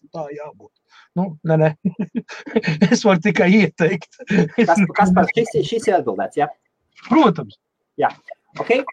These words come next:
Speaker 2: tev šāds jautājums no Kristapa. Beriet jautājums, lai nāk
Speaker 1: Neredzu vēl.
Speaker 2: Kalašņikovs.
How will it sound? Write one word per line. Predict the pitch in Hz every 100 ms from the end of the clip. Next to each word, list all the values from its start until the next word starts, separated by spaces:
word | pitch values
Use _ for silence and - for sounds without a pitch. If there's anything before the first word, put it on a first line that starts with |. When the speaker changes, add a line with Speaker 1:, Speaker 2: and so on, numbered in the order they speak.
| - _
Speaker 2:
tev | 208 233 220
šāds | - 180 - 127
jautājums | 117 101 -
no | 113
Kristapa. | 151 151 - - _ _ _ _ _ _ _ _ _ _ - - - - - _ _ _
Beriet | - 123 202 254 226 226
jautājums, | 226 233 190 143 113 -
lai | 147 175 175
nāk | 170 170 - _ 180
Speaker 1:
Neredzu | 170 185 175
vēl. | 208
Speaker 2:
Kalašņikovs. | 214 226 226 226 220